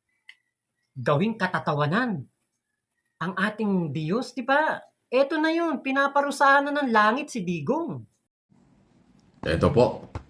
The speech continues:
Speaker 2: nagsalita na yung I C C prosecutor na naunang nakaintindi o naunang nagsagawa ng mga pagsusuri sa mga Pilipinong naging biktima at nagreklamo sa I C C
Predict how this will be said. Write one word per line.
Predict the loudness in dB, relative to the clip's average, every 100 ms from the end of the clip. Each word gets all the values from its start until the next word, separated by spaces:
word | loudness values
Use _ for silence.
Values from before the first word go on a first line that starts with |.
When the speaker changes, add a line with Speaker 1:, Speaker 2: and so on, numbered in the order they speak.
| -2
Speaker 2:
nagsalita | 0 4 4 6 6 6
na | 8 6
yung | 6 6 4 4 2 2 -4 -10 -14 -16 2
I | 4 4
C | 4
C | 4 4 4
prosecutor | 2 2 2 4 4 2 0 -8 -20 -20 _ _ _ -4
na | 4 8 8 8
naunang | 6 6 4 2 4 4 4 0 -4 -10 -16 -20 _ _ _ _
nakaintindi | -2 4 6 8 6 4 2 4 4 2 -12 -8
o | 0 6
naunang | 6 6 4 6 6
nagsagawa | 4 2 2 4 4 0 -10 -20 -10
ng | 0 4 4
mga | 4 2 0
pagsusuri | -2 2 6 6 6 2 -10 -20 -20 _ _ -6
sa | 2
mga | 4 4 4
Pilipinong | 4 4 4 4 4 4 4 4
naging | 6 6 6 6 4
biktima | 6 4 4 4 6 6 2 -4
at | 0 0 4
nagreklamo | 2 2 2 4 4 6 4
sa | 2 0
I | 4 4
C | 4 2
C | 4 0